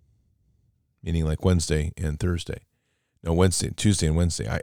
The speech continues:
I was busy and I didn't do that in the morning, and it was a mistake, and I, and things get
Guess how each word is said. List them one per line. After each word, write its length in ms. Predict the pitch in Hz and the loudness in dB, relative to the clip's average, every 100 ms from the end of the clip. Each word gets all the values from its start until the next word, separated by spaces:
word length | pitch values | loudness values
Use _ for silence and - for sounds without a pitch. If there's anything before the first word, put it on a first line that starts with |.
| - | -2
I 120 | 95 | 0
was 220 | 82 82 | 2 0
busy 400 | 76 90 85 87 | 2 2 2 2
and 100 | 82 | 0
I 80 | 76 | -2
didn't 320 | 71 80 76 | -2 -2 -2
do 160 | 85 82 | 0 -2
that 180 | 73 71 | -2 -4
in 80 | 71 | -4
the 60 | |
morning, 360 | 78 78 80 67 | -4 -2 -4 -4
and 100 | 85 | -2
it 60 | |
was 140 | 76 90 | -2 0
a 60 | |
mistake, 500 | 107 - - 95 - | 0 0 -2 -4 -6
and 100 | 101 | -8
I, 60 | 90 | -6
and 380 | 85 104 92 - | -6 -6 -6 -4
things 260 | 107 98 | -2 -2
get 220 | - 98 | 0 -2